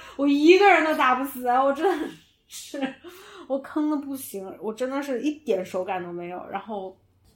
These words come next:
过-，过年的时候我也听到好多人在身边打吃鸡，所以我觉得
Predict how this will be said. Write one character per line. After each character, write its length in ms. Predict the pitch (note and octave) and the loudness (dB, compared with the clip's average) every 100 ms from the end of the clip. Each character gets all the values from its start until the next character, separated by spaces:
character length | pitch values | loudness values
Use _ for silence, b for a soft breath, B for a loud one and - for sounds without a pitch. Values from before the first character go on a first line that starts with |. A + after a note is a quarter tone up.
| _ - | _ -8
过-， 160 | D4 - G#3 | -6 -6 -8
过 240 | - D#4+ C4+ | -2 2 2
年 200 | F#3+ F3 | 2 -2
的 140 | A3 | -4
时 160 | A#3+ G3 | -4 -6
候 140 | G#3 | -4
我 100 | G3 G#3 | -2 -2
也 60 | |
听 200 | F#3 A3 | -4 -6
到 100 | G#3 | -6
好 220 | G3+ F3+ E3+ | -6 -6 -6
多 120 | F#3+ | -6
人 200 | F#3+ G3 | -8 -10
在 160 | G3+ | -10
身 180 | F#3 G3 | -10 -12
边 180 | F#3 F#3 | -12 -10
打 160 | F3 E3 | -10 -10
吃 320 | - - F3 | -14 -12 -12
鸡， 300 | F3 F3 E3+ - _ _ - | -10 -12 -12 -14 _ _ -8
所 120 | A#3 | -4
以 40 | |
我 80 | G#3+ | -4
觉 160 | F#3 F#3 | -4 -8
得 300 | G#3 G#3 | -8 -10